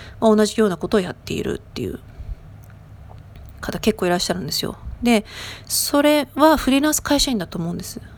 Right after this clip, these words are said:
じゃなくて自分は事業家になるのか、それともフリーランスの会社員なのかっていうことで、あの、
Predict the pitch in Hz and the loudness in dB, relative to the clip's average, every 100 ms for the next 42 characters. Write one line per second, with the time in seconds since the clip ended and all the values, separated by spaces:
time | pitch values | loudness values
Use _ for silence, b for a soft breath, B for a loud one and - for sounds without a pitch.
0 | - - 285 311 - 190 214 262 220 190 | -14 -4 0 0 0 0 0 2 0 2
1 | 220 262 330 - 359 349 320 190 - - | 4 6 6 4 4 2 0 0 0 0
2 | - - 220 208 - 294 349 339 - 180 | 2 0 -4 -4 0 2 4 2 0 -6
3 | - 196 - 185 - 76 - - - - | -2 -2 0 -4 -6 -6 -6 -6 -8 -8
4 | 165 - - 170 190 180 - - - B | -8 -6 -4 0 4 2 0 -20 -20 B
5 | B B B B - 180 85 78 80 50 | B B B B -6 -6 -6 -8 -8 -10
6 | 60 78 - | -10 -12 -12